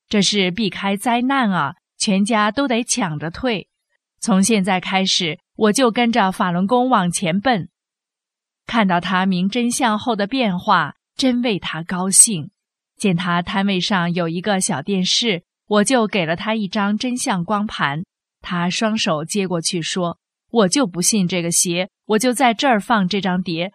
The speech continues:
让大家都来看，不能再听这个邪党的了。”从那以后，他一见到我就把手扬得高高的，大声说：“法轮大法好。”我也回答他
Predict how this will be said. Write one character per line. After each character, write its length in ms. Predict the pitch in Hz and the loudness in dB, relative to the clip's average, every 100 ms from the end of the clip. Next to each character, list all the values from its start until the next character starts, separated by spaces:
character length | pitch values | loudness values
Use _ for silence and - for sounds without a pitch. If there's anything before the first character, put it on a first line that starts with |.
| _ | _
让 200 | - 202 | -2 0
大 160 | 185 185 | 0 -2
家 220 | 170 180 | -2 -2
都 180 | 190 262 | -2 -2
来 180 | 233 143 | -2 -6
看， 360 | - - 165 - _ - | -8 -6 -8 -10 _ -4
不 120 | 285 | 0
能 260 | 226 196 | 2 2
再 200 | 240 233 | 0 0
听 300 | 185 - 226 | -2 0 0
这 100 | 220 | 0
个 120 | 214 190 | -2 0
邪 240 | - 185 | 0 0
党 300 | 196 175 147 | -2 -2 -4
的 120 | 156 | -2
了。” 200 | 170 156 - _ _ _ _ _ _ _ _ _ | -2 -2 -6 _ _ _ _ _ _ _ _ _
从 220 | - 208 | -2 2
那 160 | 202 180 | 2 2
以 120 | 175 | -2
后， 360 | 151 - 185 165 _ _ | -4 0 0 -2 _ _
他 220 | 226 233 | -4 -2
一 220 | 226 196 | 0 -2
见 260 | 220 285 233 | -2 0 2
到 160 | 214 | 2
我 300 | 196 180 165 | 2 2 2
就 120 | 175 220 | 2 0
把 200 | 180 208 | 0 0
手 300 | - 202 170 | 0 0 0
扬 260 | 170 160 | -2 -2
得 240 | 202 180 180 | 0 0 0
高 200 | 220 220 | -2 -2
高 280 | 233 233 | -2 -2
的， 240 | 240 190 120 _ _ | 0 0 -2 _ _
大 180 | 185 160 | -8 -4
声 220 | 202 190 | 0 0
说 360 | - 196 190 - _ | 0 0 -2 -4 _
：“法 240 | - 220 196 | -2 0 2
轮 240 | 196 208 | 2 2
大 180 | 269 254 | 0 0
法 220 | 240 226 | -2 -4
好。” 460 | 262 - 135 151 - _ _ _ | -4 -4 -2 -2 -4 _ _ _
我 160 | - 190 | -2 0
也 200 | 214 165 | 2 0
回 260 | - 175 180 | -2 -4 -2
答 200 | 165 160 | -4 -6
他 340 | - 180 170 | -6 -6 -6